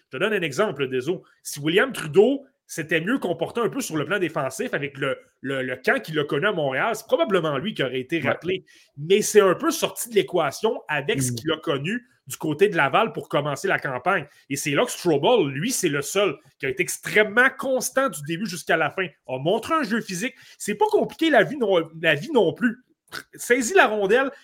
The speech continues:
Speaker 1: des remises par la baie vitrée, des remises à un joueur qui est complètement libre, et ça, ça facilite les relances,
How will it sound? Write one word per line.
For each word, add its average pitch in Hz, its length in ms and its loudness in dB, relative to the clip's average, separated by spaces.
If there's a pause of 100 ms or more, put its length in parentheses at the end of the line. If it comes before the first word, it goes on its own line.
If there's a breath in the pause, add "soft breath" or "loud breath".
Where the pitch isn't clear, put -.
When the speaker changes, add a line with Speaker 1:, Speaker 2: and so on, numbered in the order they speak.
(120)
Speaker 1:
des 170 120 2
remises 240 300 0
par 208 180 2
la 190 120 2
baie 185 120 -4
vitrée, 156 400 0 (180 soft breath)
des 185 120 2
remises 220 420 0
à 196 80 0
un 190 120 4
joueur 214 280 2
qui 202 120 -8
est - 20 -6
complètement 202 520 -2
libre, 202 220 -2
et 180 60 -8
ça, 202 240 -8
ça - 240 -4
facilite - 560 -8
les 208 120 4
relances, 170 440 -2